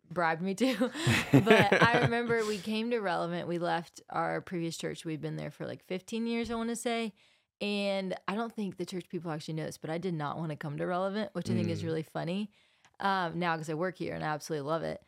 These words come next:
Speaker 1: Um, and it was more just, like, a pride thing of, like, not wanting to, like, leave the people I'd known and everything that was, like, comfortable. Um, but I got sucked into doing production, actually.
Speaker 2: Mm.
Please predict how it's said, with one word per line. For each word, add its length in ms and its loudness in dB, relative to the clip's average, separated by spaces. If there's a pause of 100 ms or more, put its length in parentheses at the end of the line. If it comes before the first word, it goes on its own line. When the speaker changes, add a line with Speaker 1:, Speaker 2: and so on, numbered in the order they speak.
(260)
Speaker 1:
Um, 400 -2
and 120 0
it 40 0
was 140 -2
more 200 0
just, 160 -4
like, 140 -4
a 60 -4
pride 340 -4
thing 180 -6
of, 100 -6
like, 140 -10
not 180 -4
wanting 260 -6
to, 300 -4
like, 280 -12 (160)
leave 320 -2
the 80 -4
people 400 -4
I'd 200 -6
known 360 -2
and 100 -4
everything 400 -6
that 100 -10
was, 120 -10
like, 120 -12
comfortable. 640 -4 (360)
Um, 220 -2
but 100 -2
I 80 0
got 160 -4
sucked 320 -6
into 220 -4
doing 180 -4
production, 480 -6
actually. 640 -10
Speaker 2:
Mm. 380 -4